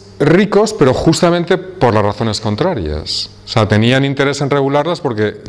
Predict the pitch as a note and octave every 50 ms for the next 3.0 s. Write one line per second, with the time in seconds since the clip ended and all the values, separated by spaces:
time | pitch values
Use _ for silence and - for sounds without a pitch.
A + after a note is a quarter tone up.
0 | - - B2 A2 G#2 - A2+ G#2+ G#2 C3 A#2+ B2+ B2 B2+ B2 - - C3 B2+ A#2
1 | - B2 B2 B2+ B2 - C3+ B2 - C#3 C3 C3 C#3+ C#3 C#3 - F3 G#3 - -
2 | - - - - - - - - - - C3+ A2+ - - F3 G3 F#3+ - G3